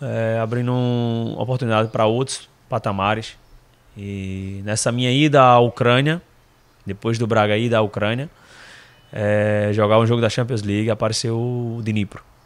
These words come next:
né, que muitos conhecem. E esse Dnipro fez uma oferta pra o Braga, acabei, é, sendo vendido pra, pra Ucrânia. E na Ucrânia fui lá, fiquei seis anos, indo pra uma final da Liga Europa, é, fazendo um história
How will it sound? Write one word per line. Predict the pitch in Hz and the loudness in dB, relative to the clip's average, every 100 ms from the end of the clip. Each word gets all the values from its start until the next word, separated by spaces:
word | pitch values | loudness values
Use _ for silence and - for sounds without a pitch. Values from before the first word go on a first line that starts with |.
| _ _ | _ _
né, | - 82 87 | -20 -18 -16
que | - | -12
muitos | 92 92 | -10 -10
conhecem. | 98 87 87 92 - _ _ _ - _ _ _ | -10 -8 -6 -8 -10 _ _ _ -20 _ _ _
E | - 90 90 90 90 92 | -10 -6 -4 -4 -4 -4
esse | 92 - | -6 -6
Dnipro | 95 92 | -8 -10
fez | 98 101 | -12 -14
uma | |
oferta | 95 101 104 | -10 -10 -8
pra | 101 98 98 | -6 -4 -4
o | 92 | -4
Braga, | 98 104 117 135 139 - - | -4 -4 -4 -6 -8 -14 -18
acabei, | 110 104 92 92 95 95 104 _ _ _ | -16 -8 -6 -4 -6 -8 -14 _ _ _
é, | 90 90 90 87 82 - | -16 -14 -14 -14 -16 -12
sendo | - 98 | -8 -6
vendido | 95 92 92 | -6 -6 -8
pra, | 90 90 87 90 | -8 -10 -10 -12
pra | 92 92 | -10 -12
Ucrânia. | 90 98 104 120 135 - - - - - _ | -6 -4 -4 -6 -12 -20 -20 -20 -20 -20 _
E | 127 | -8
na | |
Ucrânia | 123 131 131 139 | -6 -4 -4 -4
fui | 147 165 | -6 -4
lá, | 156 160 | -4 -4
fiquei | - 147 | -6 -6
seis | - 117 | -4 -2
anos, | 120 131 135 - - - - - - | -2 -2 -6 -12 -20 -20 -20 -20 -10
indo | 104 | -8
pra | 104 | -6
uma | 104 | -8
final | 107 101 | -6 -4
da | 98 | -4
Liga | 101 | -4
Europa, | 98 104 - - - - - - _ - _ _ - _ - | -2 -2 -4 -20 -20 -20 -20 -20 _ -20 _ _ -20 _ -16
é, | 101 92 92 90 87 87 | -12 -10 -10 -10 -10 -14
fazendo | - 95 101 98 | -6 -4 -2 -4
um | 92 90 - - - - - | -4 -8 -14 -20 -20 -20 -16
história | - - 104 110 | -10 0 0 0